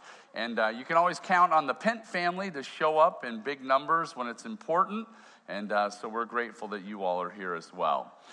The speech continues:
So I really love the introduce-, uh, introduction that Damien gave us this morning, talking about, um, uh, in a sense, you know, how we have both, uh, agency and power to change.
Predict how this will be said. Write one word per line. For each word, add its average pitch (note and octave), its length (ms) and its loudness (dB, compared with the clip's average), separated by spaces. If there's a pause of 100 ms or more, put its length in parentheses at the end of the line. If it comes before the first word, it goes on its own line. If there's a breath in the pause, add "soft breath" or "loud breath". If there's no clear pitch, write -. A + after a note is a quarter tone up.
(600 loud breath)
So G3+ 500 4
I E3+ 80 10
really A3+ 300 2
love G#3 340 6
the E3+ 180 -4
introduce-, F3+ 600 -4
uh, D#3+ 340 -6
introduction F3+ 800 0
that C#3 180 -8
Damien D#3 400 -6
gave D3+ 260 -4
us D#3 120 -6
this - 260 -12
morning, E3+ 400 -2
talking D#3+ 460 0
about, C3+ 520 2
um, A2+ 520 4 (480 loud breath)
uh, B2 240 0
in E3+ 140 -2
a D#3 60 -4
sense, - 640 -4 (160)
you E3 160 -8
know, D3+ 280 2
how F3+ 220 6
we F3 160 -4
have D#3+ 300 0
both, F#3+ 540 -2
uh, B2+ 220 2 (120)
agency F#3+ 880 -6
and C#3 240 -6
power D#3 680 2
to C#3 100 -12
change. A#2+ 840 -10